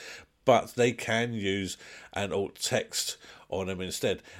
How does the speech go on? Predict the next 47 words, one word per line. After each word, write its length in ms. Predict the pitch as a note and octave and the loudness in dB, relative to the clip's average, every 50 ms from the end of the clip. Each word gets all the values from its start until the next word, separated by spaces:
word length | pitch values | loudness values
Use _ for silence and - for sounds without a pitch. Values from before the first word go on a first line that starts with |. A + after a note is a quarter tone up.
| - - | -6 0
Now, 180 | C3 B2 B2+ B2+ | 2 4 4 4
the, 140 | A2+ C3+ B2 | 2 2 0
the 180 | - C3+ C#3 | 0 -2 -2
thing 200 | - F3 F3 F3+ | 0 2 2 2
is 160 | F3+ E3 - - | 2 2 2 2
with 160 | C3+ G#2+ B2 | 2 2 2
images, 440 | G#2+ C#3 C#3+ C#3 C3+ A2+ A#2 G#2+ C3 | 2 2 2 2 2 0 0 2 2
what 160 | D3 - - | 0 0 2
people 280 | - D3 C#3 A#2+ B2 | 2 2 2 2 0
tend 320 | A#2 - - C3 C3 C3 A#2+ | -2 0 0 0 0 0 -2
to 120 | - A2 | -4 -4
use 360 | G#2 G#2 G#2 G2+ G2+ F#2+ - - | -2 -2 0 0 -2 -4 -6 -6
is 500 | - G#2 A2 G#2+ G#2 F#2 - - - - - | -4 -4 -4 -2 -4 -4 -6 -6 -8 -6 -6
that 240 | G#2+ G#2+ - - - _ _ | -4 -4 -4 -4 -8 _ _
they, 180 | A2 A#2+ A#2+ A#2 | -6 -2 -2 -2
they 180 | A2+ - A#2 | -2 -2 -4
tend 260 | G#2+ - - C#3 C3 B2+ | -4 -2 -2 -4 -4 -4
to 60 | - | -6
keep 220 | - - A#2 - - _ _ _ _ _ _ - | -8 -10 -10 -10 -12 _ _ _ _ _ _ -18
them 340 | D#2 F#2 G2 A2 G#2+ G2 F#2 | -8 -4 -2 -2 0 0 0
very, 240 | A2 A2 G#2 G2+ | 2 4 4 4
very 180 | F#2 G#2 G2+ F#2+ | 4 4 2 2
simple. 460 | - - B2 A#2+ A2+ - - G2 F#2 | 2 2 0 0 0 -2 -4 -4 -2
So 180 | - - A#2 A2 | 0 0 0 0
they've 100 | B2+ - | 0 0
got 100 | - - | -2 -4
a 40 | - | -4
picture 560 | - - A2+ - - - A2+ G#2 G2 F#2 - - - - - - - - - - | -4 -6 -4 -4 -2 0 2 2 2 2 0 -2 -8 -20 -20 -20 -20 -20 -10 -4
of, 180 | F#2+ F#2+ E2+ - | -2 -2 -2 -2
I 120 | D2+ F#2+ | -4 -6
don't 140 | F#2 F#2 F2+ | -6 -6 -4
know, 180 | F#2 A2 A2 - - - - - - - | -4 -4 -6 -6 -8 -14 -20 -16 -8 -6
a 100 | E2+ G2+ | -6 -6
car. 640 | - - - - - C3+ C3+ A2+ F#2+ F2 F2+ F#2 - - - - - - _ _ _ - - | -4 -4 -4 0 4 6 6 6 6 6 4 2 0 -4 -10 -20 -20 -20 _ _ _ -12 -8
Somebody 360 | - - C#3+ B2+ A#2 A#2 A#2+ A2 | 0 4 4 4 6 4 2 0
put, 320 | - - A#2+ G#2 G#2 - | 2 2 2 2 2 2
you 80 | - G2 | 0 -2
know, 160 | F#2+ F#2+ G2 | -2 -2 -2
"This 260 | E2+ G2 G#2+ - - | -2 -4 -4 -4 -4
is 120 | G#2 F#2 | -4 -4
a 80 | G2 F2+ | -6 -6
car," 420 | - - - C3+ A2+ F#2 F2 E2+ C2+ | -4 0 2 4 4 4 4 0 0
or 420 | D#2 G2 F#2+ F#2+ F#2 F2+ - - G#2+ | 0 0 0 0 0 -2 -2 -4 -4
they 100 | G#2 F2 | -4 -4
just 180 | - - - | -4 -6 -4
put 260 | - A#2+ G#2 D#2 - | -2 -2 -2 -2 -4
"car," 360 | - - - A#2+ G#2 F2+ D#2+ | -8 -4 -2 0 0 0 -2